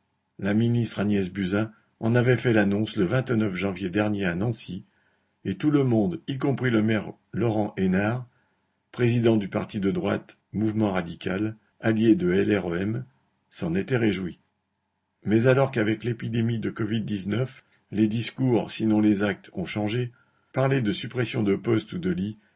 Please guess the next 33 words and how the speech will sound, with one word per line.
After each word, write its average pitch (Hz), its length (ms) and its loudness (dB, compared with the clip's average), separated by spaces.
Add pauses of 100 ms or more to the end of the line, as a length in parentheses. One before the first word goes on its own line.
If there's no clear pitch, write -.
(160)
est 107 200 -2
évidemment 95 480 0
malvenu. 90 540 -2 (1120)
Le 101 160 0
maire 107 220 4
de 98 120 2
Nancy, 101 460 -2
comme 113 220 4
le 104 100 4
gouvernement, 95 720 0 (300)
qui 120 100 -6
se 117 140 -2
réjouissait 131 580 2
de 185 120 0
ce 123 140 -2
plan 110 280 -2
en 92 60 0
janvier, 98 480 -2 (480)
ont 117 140 -2
trouvé 113 440 0
insupportable 117 880 -4 (460)
qu'on 120 180 0
en 101 120 0
parle 117 260 -2
en 87 120 -4
avril 117 480 -2 (380)
et 104 140 4
le 110 140 10
haut 139 80 8
fonctionnaire 120 600 0
a 98 80 0
été 95 220 -2
débarqué. 104 540 -4